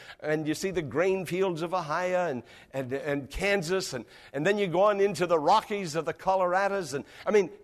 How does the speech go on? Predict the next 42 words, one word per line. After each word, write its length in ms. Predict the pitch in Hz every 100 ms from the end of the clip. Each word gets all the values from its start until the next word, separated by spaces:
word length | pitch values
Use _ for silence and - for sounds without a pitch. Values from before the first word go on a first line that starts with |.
| - -
everywhere 440 | 277 285 247 254
you 180 | 247 226
turn, 440 | - 262 254 185
it, 140 | 180 185
it's 180 | 202 180
a 80 | 185
different 380 | 143 233 214 -
sight. 440 | - 202 196 110 - -
It's 180 | 170 190
a, 80 | 156 -
and, 160 | 185 196
and 160 | 208
that's 220 | 240 254 -
the 100 | 202
way 180 | 196
it 100 | 196
is 220 | 185 220 208
with 180 | 226
Jesus. 600 | 160 233 269 214 117 - - _ _ _ _ -
I 40 | 208
mean, 180 | 214 196
we're 160 | 262
walking 480 | 202 220 240 226 226
with 140 | 208
the 100 | 214
Lord, 400 | 196 247 247 202 - -
and 140 | 170 196
we 80 |
think, 220 | 180 190 - -
"Wow, 360 | 220 240 185
isn't 260 | 180 208 170
that 200 | 202 190
wonderful 340 | 165 151 147
what 140 | 147 147
he 80 | 131
did? 220 | 139 123
Oh, 260 | 254 262 220
look 140 | 254
here 200 | - 262
what 180 | 196 185
he's 180 | 160 131
done. 200 | 165